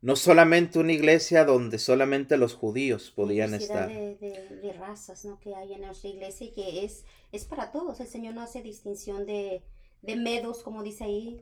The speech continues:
Speaker 2: de saduceos. No. El Espíritu Santo es para aquel que lo pida.
Speaker 1: Exacto. Y dice, fíjate, dice la palabra de Dios, "Al producirse aquel ruido, la gente se congregó y se lle-, se llenó de estupor, porque cada uno les oía hablar en su propia lengua".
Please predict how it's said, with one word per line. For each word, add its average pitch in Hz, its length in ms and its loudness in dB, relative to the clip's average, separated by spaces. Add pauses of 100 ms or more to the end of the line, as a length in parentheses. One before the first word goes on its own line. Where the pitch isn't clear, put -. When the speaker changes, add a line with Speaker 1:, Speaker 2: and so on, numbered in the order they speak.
Speaker 2:
de 208 100 -14
saduceos. 208 460 -12
No. 226 460 -6 (840)
El 185 140 -12
Espíritu 240 440 -14
Santo 220 300 -14
es - 60 -20
para 226 200 -10
aquel 262 300 -14
que - 140 -18
lo 190 160 -14
pida. 180 220 -14 (640)
Speaker 1:
Exacto. 110 520 -6 (460)
Y 117 100 -4
dice, 120 240 -2
fíjate, 143 300 -2
dice 104 240 0
la 151 140 2
palabra 120 280 2
de 117 100 2
Dios, 123 340 -2 (500)
"Al 107 160 -4
producirse 107 560 0
aquel 147 240 2
ruido, 139 280 4
la 120 120 2
gente 127 260 -4
se 120 160 -6
congregó 104 480 -4
y 123 40 -4
se 120 180 -2
lle-, 98 240 -4
se 110 160 -2
llenó 98 220 0
de 113 60 2
estupor, 120 520 -2 (1300)
porque 104 340 -2
cada 123 300 2
uno 143 260 2
les 120 240 -2
oía 104 200 2
hablar 120 260 0
en 123 80 -4
su - 160 -12
propia 113 360 -6
lengua". 92 380 -8